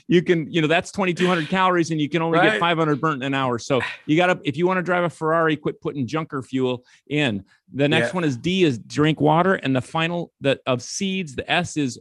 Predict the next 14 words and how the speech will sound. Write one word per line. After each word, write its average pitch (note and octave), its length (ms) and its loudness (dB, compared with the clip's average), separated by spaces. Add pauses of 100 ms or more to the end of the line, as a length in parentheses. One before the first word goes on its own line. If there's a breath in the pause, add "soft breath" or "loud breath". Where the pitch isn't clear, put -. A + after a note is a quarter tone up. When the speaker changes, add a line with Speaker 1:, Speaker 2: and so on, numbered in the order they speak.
Speaker 1:
source D3 440 -4
of C3+ 100 -6
strength. G#2+ 400 -6 (520 soft breath)
If C3+ 160 -2
you G3 200 2
only F#3 240 2
get F3 160 0
a F3 40 2
source F3 280 -4
of E3 100 -4
strength D3+ 300 -6
from D3 220 -2
your D3 100 0
work, A#2 320 -2